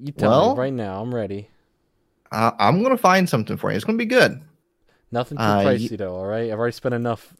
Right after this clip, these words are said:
Speaker 1: <laughs> earlier yesterday.
Speaker 2: We are going to get Jordan Fringe. Okay, nothing too pricey. Okay.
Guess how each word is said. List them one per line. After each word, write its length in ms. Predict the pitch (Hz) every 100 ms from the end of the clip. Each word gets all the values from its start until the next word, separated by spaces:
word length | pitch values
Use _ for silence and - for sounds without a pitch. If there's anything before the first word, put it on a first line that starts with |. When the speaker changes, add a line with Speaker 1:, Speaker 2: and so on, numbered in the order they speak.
| 131 131
Speaker 1:
<laughs> 300 | - 539 165
earlier 400 | 151 127 131 175 - _ _ _ _ _
yesterday. 720 | 269 175 139 - 135 127 120 165 _ _ _ -
Speaker 2:
We 440 | 113 139 226 277
are 180 | 220 185
going 360 | 147 151 165 208
to 120 | 214
get 480 | 175 143 127 113 - - _ _ _ _ _ _ _ _ 131
Jordan 580 | 104 - 110 147 196 220
Fringe. 760 | - 131 98 95 120 - - _ _ _ _ _ _ _ _
Okay, 140 | 120
nothing 340 | 113 139 165 147
too 200 | - 139
pricey. 440 | - 104 82 -
Okay. 340 | 98 107 90